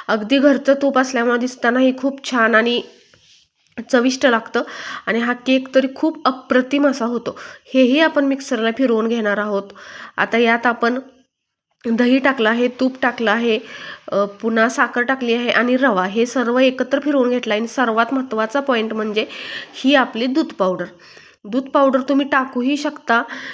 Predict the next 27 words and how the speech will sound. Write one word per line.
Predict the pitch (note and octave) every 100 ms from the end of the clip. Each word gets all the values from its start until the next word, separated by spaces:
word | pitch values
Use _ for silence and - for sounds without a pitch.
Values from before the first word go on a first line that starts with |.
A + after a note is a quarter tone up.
| - -
किंवा | A#3 A#3
जर | B3 B3
तुमच्याकडे | C4 C4 C4 C4
नसेल | C#4 C#4+ C4+ G#3+ G#3
तर | A3
तुम्ही | B3+ B3+ C4
टाकली | C4+ C4 A#3+
नाही | B3 B3+ C4 B3
तरीही | A#3 A#3+ C#4+
चालेल, | C#4+ G#3 F3+
काहीही | F#3+ A3+ A3+ C#4
हरकत | C#4 C4+ G#3+ G#3+
नाही. | G3+ - - - -
दूध | G#3 B3
पावडर | C4 C4 A3+ A3 B3
फक्त | B3+ C4 - C4 - - _ _ _ _ _ _ - G#3+
ज्यावेळी | G#3+ A3+ A#3+ B3
आपण | B3 B3+
केक | C4 B3+ B3+
खातो, | B3+ A3 B3+ G3 - - - -
त्यावेळी | A#3 A#3 B3+
त्याचा | C4 B3+ B3 C4+ C4
फ्लेवर | C4+ C4+ C#4 B3 B3+ B3+
खूप | D#4+ E4+ -
छान | B3 B3
येतो. | B3 A#3 G#3+ - - - _
तोंडात | B3+ A#3 A3 A#3